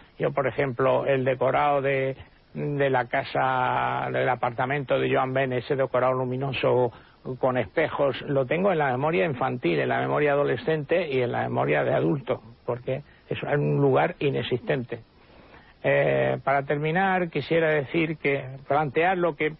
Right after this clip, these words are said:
mm, voy a volver a plantear en el coloquio y ahora no puedo, que es un tema sobre el final de la película, que tú,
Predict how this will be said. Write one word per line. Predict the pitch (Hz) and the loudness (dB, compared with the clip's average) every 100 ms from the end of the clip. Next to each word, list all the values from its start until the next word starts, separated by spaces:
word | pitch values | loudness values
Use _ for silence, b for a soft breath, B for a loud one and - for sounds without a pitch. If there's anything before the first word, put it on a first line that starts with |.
| _ | _
mm, | 156 147 143 147 147 | -10 -8 -8 -8 -2
voy | 156 | 2
a | 165 | 2
volver | 151 151 151 147 | 2 2 2 2
a | |
plantear | 147 147 135 151 | 0 -2 0 0
en | 147 | 0
el | 147 | -2
coloquio | 135 147 135 165 | 0 0 2 2
y | 135 | 4
ahora | 131 131 | 2 2
no | 123 120 | -2 -2
puedo, | 156 135 110 - B B B - | 0 0 -2 -6 B B B -6
que | 139 | -6
es | - | -2
un | 160 | -2
tema | 139 143 156 | -2 -2 -2
sobre | - 139 147 156 160 156 | 0 0 2 0 -2 -2
el | 127 | -4
final | 139 127 135 | -2 -2 -2
de | |
la | 120 | -2
película, | 123 143 147 123 120 | -2 -2 0 -2 0
que | 117 | -4
tú, | 120 | -6